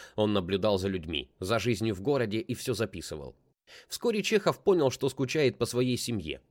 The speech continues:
даже по отцу, который был очень несчастлив в своей жизни и во многом из-за доставшейся по наследству лавки. Чехов принял своих родителей такими, какие они есть на самом деле, и стал решительно свободолюбивым. Если человек сталкивается с агрессией мира, особенно в раннем детстве,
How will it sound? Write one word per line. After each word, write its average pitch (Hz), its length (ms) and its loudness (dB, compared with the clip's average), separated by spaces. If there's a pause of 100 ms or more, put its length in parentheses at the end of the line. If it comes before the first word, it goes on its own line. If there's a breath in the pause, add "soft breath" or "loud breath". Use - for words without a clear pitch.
даже 135 320 2
по 139 160 4
отцу, 143 260 2
который 107 320 0
был 113 240 0
очень 127 280 0
несчастлив 120 500 0
в - 20 -14
своей 98 240 -2
жизни 104 440 -4
и 80 40 -4
во 90 140 0
многом 101 400 0
из-за 95 160 -2
доставшейся 107 640 -2
по 104 120 -2
наследству 95 580 -4
лавки. - 460 -6 (560 loud breath)
Чехов - 360 -2
принял 104 280 0
своих 95 300 -2
родителей 98 480 -2
такими, 107 400 -4
какие 104 420 -4
они 107 220 -2
есть 110 240 -4
на 104 100 -4
самом 104 340 -2
деле, 127 340 0 (260 loud breath)
и - 100 -2
стал 143 260 2
решительно 123 520 2
свободолюбивым. 90 880 -2 (680 loud breath)
Если 147 300 0
человек 185 380 4
сталкивается 143 640 2
с - 140 -8
агрессией 120 600 -2
мира, 117 360 -2
особенно 117 400 0
в 92 80 -2
раннем 117 340 2
детстве, 131 500 0